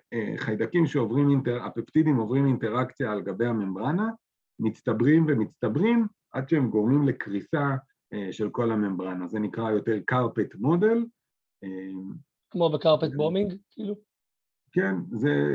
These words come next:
Speaker 1: ממש, אה, יוצר אינטראקציה על, על גבי כל הממברנה, ובסופו של דבר גורם לאיזושהי קריסה, אה,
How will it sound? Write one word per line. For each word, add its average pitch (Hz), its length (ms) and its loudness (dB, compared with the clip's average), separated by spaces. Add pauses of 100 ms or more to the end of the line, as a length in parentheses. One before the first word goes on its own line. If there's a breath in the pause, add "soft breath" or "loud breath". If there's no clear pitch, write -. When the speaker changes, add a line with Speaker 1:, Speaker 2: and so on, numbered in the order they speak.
(140)
Speaker 1:
ממש, 143 440 0
אה, 147 360 2
יוצר 135 380 0
אינטראקציה 139 680 -2
על, 117 100 -2 (300)
על 117 120 -4
גבי 120 280 0
כל 147 220 2
הממברנה, 127 600 0 (440)
ובסופו 160 560 -2
של 165 140 -2
דבר 135 220 0
גורם 135 340 2
לאיזושהי 131 460 0
קריסה, 135 580 -2 (540)
אה, 98 200 -10